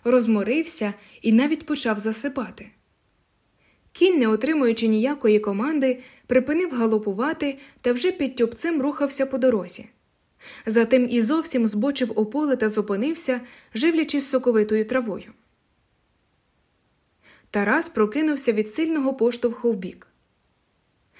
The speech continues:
«Агов, хлопчино!» Дивився на нього витріщеними очима чолов'яга, який весь час лежав на возі непритомний. «Ти хто такий?» Тарас і сам не міг второпати. Де він знаходиться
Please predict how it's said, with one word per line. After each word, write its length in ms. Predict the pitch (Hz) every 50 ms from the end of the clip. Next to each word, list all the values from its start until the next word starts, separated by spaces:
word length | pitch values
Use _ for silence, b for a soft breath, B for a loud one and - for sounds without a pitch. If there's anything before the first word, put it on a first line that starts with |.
| B B B
«Агов, 460 | - 233 233 220 233 302 320 277 -
хлопчино!» 640 | - - 208 208 208 - - - 330 302 214 156 110 - _ _ _ _ _ _ _ _ _ _ _ _ _ b b b b b b
Дивився 460 | - 202 208 202 214 247 240 - 240 214
на 100 | 208 208
нього 300 | 220 262 277 247 220 220
витріщеними 640 | 254 269 269 247 226 - - 233 220 214 214 214
очима 440 | 214 214 208 214 - 294 277 262 233
чолов'яга, 680 | - - 208 196 196 190 196 247 294 294 269 277 285 269 B B B B B B
який 240 | - 247 233 240 240
весь 220 | 208 214 208 214
час 240 | - 285 302 302 -
лежав 300 | 269 247 220 247 269 262
на 100 | 240 220
возі 320 | 202 196 262 302 285 285 269
непритомний. 680 | 254 254 254 262 285 277 - 226 - - - - - _ _ _ _ _ _ _ _ _ _ _ _ _ _ _
«Ти 100 | - 285
хто 200 | 262 - 381 370
такий?» 480 | 370 359 349 - 285 214 - - - _ _ _ _ _ _ _ _ _ _ _ _ _ _ _ _ _ _ _ _ _ _ _ _ _ _ _ _ _ _ _ _ _ _ b b b b b b _
Тарас 320 | - 226 220 226 214 220 - -
і 60 | 233
сам 300 | 220 - 370 381 349 262
не 60 | 226
міг 160 | 214 220 220
второпати. 600 | - - - 277 254 190 - - - - - - - _ _ _ _ _ b b b b
Де 160 | 220 269 359
він 140 | 349 330 269
знаходиться 800 | 233 - 214 202 208 - - 254 311 311 285 269 - - 233 226